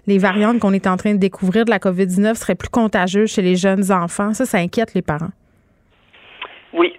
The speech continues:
Speaker 2: je pense qu'on manque encore de, de données là-dessus. Euh, elle n'est pas encore très prévalente, euh, cette variante-là ici
Speaker 1: Ouais.
Speaker 2: au Québec, mais on va la suivre. C'est certainement, euh, quelque chose à suivre, mais, euh, ce qu'on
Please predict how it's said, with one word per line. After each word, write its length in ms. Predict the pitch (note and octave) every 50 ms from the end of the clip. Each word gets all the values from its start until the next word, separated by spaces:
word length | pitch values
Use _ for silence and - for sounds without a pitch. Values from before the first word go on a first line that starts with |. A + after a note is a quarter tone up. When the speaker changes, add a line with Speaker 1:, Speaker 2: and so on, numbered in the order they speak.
| _ -
Speaker 2:
je 120 | F#3 F3 - -
pense 200 | A3+ A3 E3+ -
qu'on 440 | - - E3 D#3+ D#3+ D#3+ D#3+ D#3+ D#3+
manque 280 | D#3+ D#3 E3 F3 E3+ -
encore 580 | E3+ D3+ C#3 - - - D#3+ E3+ E3+ E3+ E3
de, 640 | D#3+ D3+ C#3 C3+ C3+ C3+ C3 - - - - - -
de 160 | - D#3 D3
données 500 | C#3+ B2+ D#3+ D#3+ D#3 D3 D3+ D#3 E3+ E3+
là-dessus. 600 | E3 D#3+ C3+ - - - - - - F3 F3 G#3+ A#3+ A3 -
Euh, 300 | D#3+ D#3+ D#3 D#3 D#3 - -
elle 160 | C#3+ C#3+ -
n'est 80 | D#3 D#3
pas 240 | - - F3 E3+ D#3
encore 320 | - - D3 D#3 D#3 -
très 220 | - - E3 E3
prévalente, 680 | E3 - - D3 C#3 C3+ C#3 C3+ C3+ C#3 D3 D#3+ E3 - _ _ - -
euh, 240 | C#3 C3 B2+ C3+ C3+ - - - - - - - - - - - -
cette 180 | - D#3 -
variante-là 680 | C#3+ D3+ D3 D3 D3 C#3+ C#3+ C3+ - - - D#3 D#3+ D#3+
ici 160 | D#3 C3+ - - - - - -
Speaker 1:
Ouais. 160 | A2+ G3+ G3+ G#3
Speaker 2:
au 140 | G3+ F#3
Québec, 480 | - - - D3 - - E3 F3 F#3+ - -
mais 120 | F#3+ E3
on 160 | D3 D3+ D3+
va 100 | C#3+ E3+
la 180 | F3+ E3+ D#3+ D3 - - -
suivre. 220 | E3+ E3+ E3 E3 - -
C'est 200 | F#3 E3+ E3+ E3 -
certainement, 600 | - F3+ - - - - F#3 E3 D#3 D#3 D#3 D#3+ E3+
euh, 540 | F3 F3+ F3+ F3 E3 D3+ D#3+ F3+ - - - -
quelque 300 | - D3+ C3+ - D#3 D3
chose 260 | - - E3 E3+ D#3+
à 100 | E3+ C3+ - -
suivre, 300 | - E3 E3 D#3+ D#3+ - E3 D3+
mais, 160 | D#3 D3 - - - - - - - - - - _ - _ - - - _ -
euh, 100 | D#3+ E3+ - -
ce 40 | -
qu'on 260 | - A3 A3+ G3+ E3